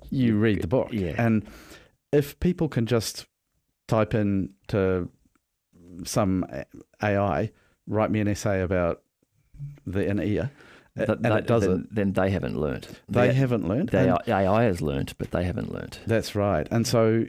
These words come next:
Speaker 1: it, I suppose that's a problem because it, if, especially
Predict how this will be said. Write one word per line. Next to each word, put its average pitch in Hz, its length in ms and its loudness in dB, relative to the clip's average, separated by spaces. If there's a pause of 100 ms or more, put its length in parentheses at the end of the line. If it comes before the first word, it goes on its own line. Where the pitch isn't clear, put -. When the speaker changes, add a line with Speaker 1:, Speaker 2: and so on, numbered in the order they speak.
(120)
Speaker 1:
it, 71 460 -4 (480)
I - 100 -2
suppose 139 440 2
that's 131 180 0
a - 40 -4
problem 117 280 0
because 107 320 0
it, - 380 -4
if, - 200 -2 (180)
especially 175 640 0